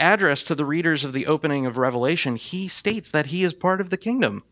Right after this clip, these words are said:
How can the kingdom only come at the second coming if John says he's part of the kingdom in approximately sixty A D when Re-, Revelation was written? "John to the seven churches that are in Asia, grace to you and peace from him who was and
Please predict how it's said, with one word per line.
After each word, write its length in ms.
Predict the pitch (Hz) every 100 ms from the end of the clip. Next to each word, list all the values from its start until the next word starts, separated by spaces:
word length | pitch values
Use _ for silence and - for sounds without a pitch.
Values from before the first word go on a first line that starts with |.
| _ _ _ _ _ - - -
How 180 | 196 226
can 160 | 247
the 80 | 220
kingdom 380 | - 170 160 151
only 240 | 147 165
come 400 | 165 123 113 117 -
at 140 | 123 -
the 80 |
second 420 | - - 151 131 85
coming 480 | 170 147 98 101 - _ _ - -
if 160 | 139 -
John 400 | 147 165 175 165
says 320 | 156 139 135
he's 180 | 147 -
part 220 | 139 131
of 60 |
the 60 | 127
kingdom 480 | 156 151 113 107 123 _ - _ -
in 380 | 123 120 117 - -
approximately 880 | 123 - 147 143 - 123 95 120 117
sixty 560 | - 120 - 131 117 107
A 160 | 117
D 380 | 107 131 104 - _ _ -
when 260 | 113 110 110
Re-, 80 | - _
Revelation 580 | 117 110 113 107 104 107
was 160 | 107 117
written? 300 | 131 104 98 - -
"John 240 | 143 160
to 80 | 170
the 80 | 147
seven 320 | - 156 160
churches 440 | - 156 131 135 127
that 120 | 127
are 100 | 127
in 80 | 123
Asia, 240 | 123 123
grace 440 | 113 127 170 -
to 100 | -
you 260 | 120 107 107 - - -
and 160 | 120
peace 320 | - 147 110 -
from 220 | 120 113
him 200 | 143 135
who 100 | 123
was 440 | 117 135 143 123
and 160 | 110